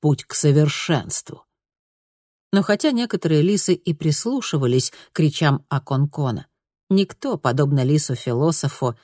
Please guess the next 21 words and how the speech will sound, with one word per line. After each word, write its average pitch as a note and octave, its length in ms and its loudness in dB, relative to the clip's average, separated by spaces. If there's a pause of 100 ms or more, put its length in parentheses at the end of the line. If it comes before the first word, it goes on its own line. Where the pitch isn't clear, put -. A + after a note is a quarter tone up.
(180)
не D#3 160 4
стал F3+ 320 0
спать D3+ 340 -2
под C#3 200 -2
открытым D3+ 540 0
небом, D3+ 440 0 (280)
на C3 120 0
снегу. D3 560 0 (480)
Никто F#3+ 380 0
не A#2+ 120 0
внял C#3 420 2 (240)
запрещению C#3+ 800 0
поедать C3+ 580 0
отбросы, B2+ 840 0 (180)
которыми E3+ 460 2
так B3+ 320 -6
легко D3+ 340 0
поживиться C#3+ 840 0 (220)
вблизи C3+ 440 2
людского A#2 580 -4
жилья. B2 480 -6